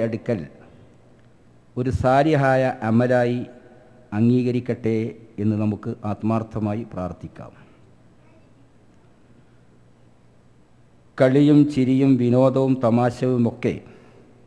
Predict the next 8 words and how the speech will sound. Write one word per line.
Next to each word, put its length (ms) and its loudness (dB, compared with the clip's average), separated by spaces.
പടച്ച 260 2
തമ്പുരാൻ 460 6
മനുഷ്യൻ്റെ 680 2
പ്രകൃതിയിൽ 580 0
നിശ്ചയിച്ചു 540 -4
വച്ചിട്ടുള്ള 440 -6
താൽപ്പര്യങ്ങളും 880 4
അവയുടെ 400 2